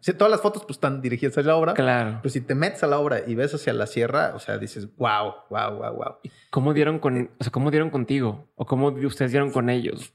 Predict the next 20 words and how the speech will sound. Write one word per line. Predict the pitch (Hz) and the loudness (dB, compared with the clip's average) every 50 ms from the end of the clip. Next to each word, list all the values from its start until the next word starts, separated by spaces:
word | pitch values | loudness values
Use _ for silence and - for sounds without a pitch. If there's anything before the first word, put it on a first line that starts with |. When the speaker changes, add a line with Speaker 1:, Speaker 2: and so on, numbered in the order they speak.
| - 135 | -2 2
Speaker 1:
Por | 147 151 143 | 2 4 4
ej-, | 135 - - 143 | 2 0 -2 -2
ahí | 131 131 135 135 | 0 0 0 0
en | 139 143 | 0 0
la, | 151 - | 0 0
en | - 127 123 | 0 0 0
la | 117 113 - | 0 0 0
parte | 113 - - 139 135 127 120 | -2 -2 0 0 0 0 0
donde | 131 123 117 117 117 120 | 0 -2 0 2 2 0
hice | 120 120 - 143 | 0 0 0 -2
el, | 135 139 131 131 123 120 - 135 127 | -2 -2 -2 -4 -4 -4 -4 -4 -2
ayudé | 117 117 113 120 120 | -2 2 2 2 2
con | 135 | 0
la | 131 131 | -2 -4
certificación, | - 135 - 135 131 - 135 123 - - 156 139 143 147 - - - - - | -4 -6 -6 -6 -2 -2 -2 0 2 2 0 0 0 -4 -8 -12 -18 -10 -2
de | 117 113 | 0 2
ahí | 107 110 117 117 | 4 4 4 4
un | 117 117 | 4 4
Speaker 2:
Mm. | 117 | 4
Speaker 1:
amigo | 117 120 123 127 120 120 127 127 | 4 4 2 2 2 2 2 0